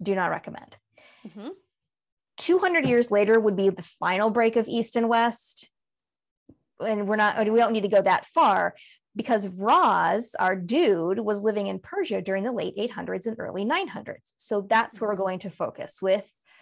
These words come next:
Speaker 1: um, Charles the Great, Charlemagne being in charge of the Western Roman Empire and the Byzantine Empire, which was the Eastern Empire,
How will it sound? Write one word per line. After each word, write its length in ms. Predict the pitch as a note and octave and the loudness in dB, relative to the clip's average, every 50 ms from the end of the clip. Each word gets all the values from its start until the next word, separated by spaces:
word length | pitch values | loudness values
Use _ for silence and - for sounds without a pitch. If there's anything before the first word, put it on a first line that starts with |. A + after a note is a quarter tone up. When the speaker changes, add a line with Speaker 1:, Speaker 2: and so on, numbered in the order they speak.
| _ _ _ _ _ - | _ _ _ _ _ -6
Speaker 1:
um, 240 | G#3+ G#3+ G3+ G3 F#3+ | -2 -2 -2 -2 -4
Charles 340 | - - F#3+ F#3 F#3+ G3 | -4 -2 0 0 0 0
the 80 | - C4+ | -2 -2
Great, 340 | G#3+ G#3+ G3+ G3 G3+ G3+ - | 2 4 4 4 4 0 -4
Charlemagne 580 | - A3 G3+ F#3+ F#3 F3+ F3 F3 F3+ F#3 F#3+ | -2 0 2 2 2 0 -2 -4 -6 -6 -6
being 160 | G3+ F#3+ F#3+ F#3+ | -6 -6 -6 -6
in 80 | F#3+ | -6
charge 300 | F#3+ - G3 F#3+ F#3 F#3 | -6 -4 -4 -2 -2 -4
of 100 | F#3 E3+ | -6 -6
the 100 | F#3 F3+ | -4 -2
Western 380 | F3 G3+ A3+ B3 - A#3+ G3+ F#3 | 0 0 0 -2 -2 -6 -4 -2
Roman 240 | F3+ E3 E3+ D#3+ - | -2 -4 -4 -4 -6
Empire 500 | E3+ E3+ - - E3+ D#3+ D#3 E3+ - - | -8 -8 -4 -2 -2 0 0 0 -2 -4
and 120 | G3 F#3 | -6 -6
the 40 | F#3+ | -6
Byzantine 600 | F#3+ F3 D4+ F#4+ F#4+ F#4+ D4 B3+ - G#3+ F#3+ F3 - | -4 -2 -2 -2 0 0 -4 -4 -2 -4 -6 -4 -4
Empire, 640 | - E3 F3 - F#3 F3 D#3 D3+ D#3+ E3+ F#3+ A3 A3 _ _ | -6 -6 -6 -6 -4 -2 -2 -2 -2 -4 -6 -8 -10 _ _
which 360 | - F#3 F#3 - - - - _ - | -8 -8 -6 -8 -12 -18 -18 _ -4
was 240 | F#3+ F3+ F3+ F#3+ | -2 -2 -2 -4
the 160 | G#3 - - G#3 | -8 -10 -8 -8
Eastern 260 | G3 - - F3+ D#3+ | -8 -6 -8 -6 -6
Empire, 540 | D#3+ D#3 - D3+ D#3 - D#3+ D#3+ B2+ - | -6 -8 -6 -6 -6 -4 -4 -4 -6 -6